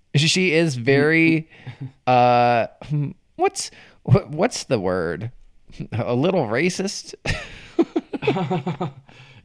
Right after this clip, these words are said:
Speaker 2: Ooh.
Speaker 1: Not that all Republicans are, but it is sometimes go hand in hand.
Speaker 2: Uh, some could argue, yes, they are. Um, she endorsed Nikki Haley for president.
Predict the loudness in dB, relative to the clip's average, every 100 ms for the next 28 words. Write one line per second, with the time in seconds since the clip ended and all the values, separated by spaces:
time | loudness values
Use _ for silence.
0 | -12 -6 2 4 4 2 -4 -8 -4 0
1 | 0 2 2 4 4 2 0 0 0 -2
2 | -4 0 2 2 2 -2 -2 -4 -4 -2
3 | 2 2 2 0 -2 -6 -16 _ -8 0
4 | 0 0 -2 -2 -4 0 2 4 2 2
5 | 0 0 2 2 2 -2 -4 -4 -2 -2
6 | 6 8 8 6 8 8 6 4 0 2
7 | 0 0 0 0 2 2 0 -4 -4 -2
8 | 2 4 4 0 -8 -12 -16 -12 -6 -2
9 | 0 2 2 4 2 0 -8 -2 0 0
10 | -2 -6 -2 0 0 -2 -4 -6 -10 -4
11 | -4 -4 -8 -6 -4 -6 -10